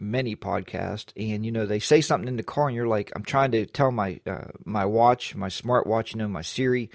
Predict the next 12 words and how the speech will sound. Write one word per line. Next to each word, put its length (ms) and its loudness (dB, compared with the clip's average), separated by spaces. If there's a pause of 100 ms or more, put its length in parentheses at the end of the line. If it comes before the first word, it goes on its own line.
(440)
uh, 280 -4 (260)
"Record 380 10
this 180 2
note," 340 8
and, 320 -4
and 160 -2
it 140 -2
doesn't 240 0
hear 300 2
it 100 0
right, 340 0
and, 180 -14